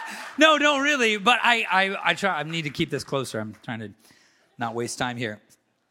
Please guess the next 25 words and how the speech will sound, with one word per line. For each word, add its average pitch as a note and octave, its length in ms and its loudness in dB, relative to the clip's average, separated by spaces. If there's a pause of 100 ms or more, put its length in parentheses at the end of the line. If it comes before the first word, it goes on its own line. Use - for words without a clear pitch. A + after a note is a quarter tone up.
(180)
It's, D3+ 200 -4 (140)
it's, - 260 -4 (360)
I E3+ 60 0
think G#3+ 220 -2
we've A3 180 -2
gotta F#3+ 240 0
get, D#3+ 300 -8
we've E3 80 -12
gotta G3+ 180 -2
see F3 200 -4
this D3 160 -6
about C3+ 240 -4
David. B2+ 300 -6 (240)
David G#3+ 320 0
went G3 300 -4
through E3+ 280 -2
seasons D3 760 -6
of B2 500 -6 (360)
being C3+ 240 -2
despised, C3+ 960 -4 (800)
being A2+ 560 -6
lied B2 360 -2
about, B2 500 -4
being A2+ 320 -8
chased - 800 -6